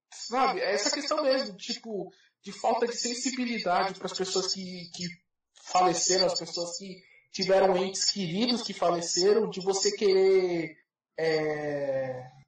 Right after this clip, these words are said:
se vender agora como o grande patriota, herói, lutador contra a corrupção.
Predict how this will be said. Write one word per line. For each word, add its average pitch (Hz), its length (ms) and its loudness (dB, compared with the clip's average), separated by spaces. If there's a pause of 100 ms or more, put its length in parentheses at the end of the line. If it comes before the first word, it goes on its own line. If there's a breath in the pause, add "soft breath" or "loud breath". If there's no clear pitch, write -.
(240)
se - 340 -4
vender 185 880 0
agora 160 460 2
como 160 360 -6
o 147 40 -6
grande 170 360 -6
patriota, 160 640 -2 (560)
herói, 151 480 2 (460)
lutador 151 560 -4
contra 147 240 -8
a 139 40 -2
corrupção. 151 760 -6